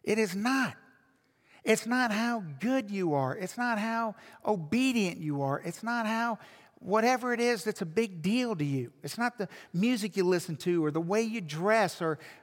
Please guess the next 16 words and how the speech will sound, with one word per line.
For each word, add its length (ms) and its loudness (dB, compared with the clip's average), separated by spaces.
or 300 0
any 300 6
of 80 4
that 200 4
stuff. 400 -8
It's 140 -6
not 180 2
the 100 2
haircut 680 0
you 100 -2
have. 360 -4
It's 380 -4
Jesus' 640 0
work 560 0
for 180 -4
me, 580 0